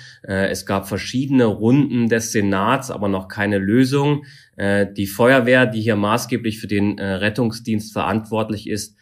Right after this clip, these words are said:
ist seit Wochen und Monaten über dem Limit, beklagt das, äh, aber noch hat sich die Lage nicht verbessert.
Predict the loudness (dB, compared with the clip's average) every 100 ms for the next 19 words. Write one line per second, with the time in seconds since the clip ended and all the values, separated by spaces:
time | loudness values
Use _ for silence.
0 | _ _ -8 -8 -6 -2 0 0 -4 -2
1 | 0 0 -4 -2 -2 -2 -2 0 2 0
2 | -2 -6 0 4 4 4 2 4 4 4
3 | 0 -14 _ _ -8 -6 0 2 2 2
4 | 0 0 -6 -14 _ _ -4 -2 -2 -2
5 | -2 0 0 -2 -6 -4 -6 -4 -2 0
6 | 2 0 -2 -6 -18 -6 -4 0 0 2
7 | 0 0